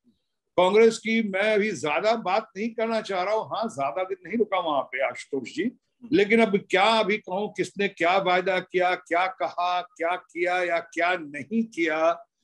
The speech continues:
Speaker 1: उन लोगों ने कितनी बातें की। और बड़े मियाँ तो बड़े मियाँ, छोटे मियाँ सुभान अल्लाह,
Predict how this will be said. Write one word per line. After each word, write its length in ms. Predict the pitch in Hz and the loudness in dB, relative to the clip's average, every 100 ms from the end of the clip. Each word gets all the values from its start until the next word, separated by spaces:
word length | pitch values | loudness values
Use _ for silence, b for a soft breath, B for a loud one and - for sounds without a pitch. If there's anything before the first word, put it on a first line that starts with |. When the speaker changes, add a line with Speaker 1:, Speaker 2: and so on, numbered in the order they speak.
| _ - | _ -6
Speaker 1:
उन 140 | 156 | -4
लोगों 280 | 170 185 185 | 0 0 0
ने 80 | 180 | -4
कितनी 520 | - 165 - 208 220 | -2 -4 -2 -2 -2
बातें 440 | 165 170 170 185 | 2 2 2 -2
की। 180 | 175 185 | -2 -2
और 280 | 170 170 165 | 0 0 0
बड़े 280 | 139 170 185 | -2 -2 -4
मियाँ 300 | 185 180 185 | -4 -6 -6
तो 140 | 180 | -8
बड़े 300 | 147 160 180 | -4 -2 -2
मियाँ, 300 | 185 180 185 | -4 -6 -6
छोटे 520 | - - 139 151 202 | -6 -4 -4 0 0
मियाँ 260 | 202 202 190 | 2 0 0
सुभान 420 | - 156 160 175 | -2 0 0 0
अल्लाह, 440 | 165 165 165 165 | -2 -2 2 2